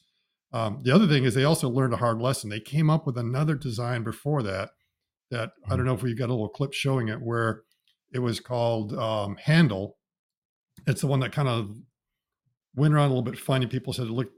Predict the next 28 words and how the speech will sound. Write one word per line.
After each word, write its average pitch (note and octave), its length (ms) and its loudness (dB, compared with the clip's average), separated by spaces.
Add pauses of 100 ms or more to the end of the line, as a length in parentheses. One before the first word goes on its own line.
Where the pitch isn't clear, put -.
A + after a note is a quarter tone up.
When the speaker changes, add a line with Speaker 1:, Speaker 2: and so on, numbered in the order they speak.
Speaker 1:
remind A#2 380 -2
them A#2 100 -4
a A2 60 -4
little B2 180 0
bit A#2+ 120 0
of G#2+ 80 -2
a G#2+ 60 -2
dinosaur A#2+ 640 -2
or G2+ 60 -4
an G2+ 80 -6
ostrich A2+ 420 -4
'cause G2 120 -10
it F2+ 40 -6
had A2 100 -8
this G2+ 180 -10
big A2 260 -8
tail, A#2 440 -6 (420)
but A#2+ 100 -4
it G#2+ 40 -2
had C#3 120 2
these B2+ 160 2
big D#3+ 240 6
wheels B2+ 460 4
and A#2 120 -6
it A#2+ 60 -8
was A2+ 160 -4
moving C#3 320 4
around B2+ 600 0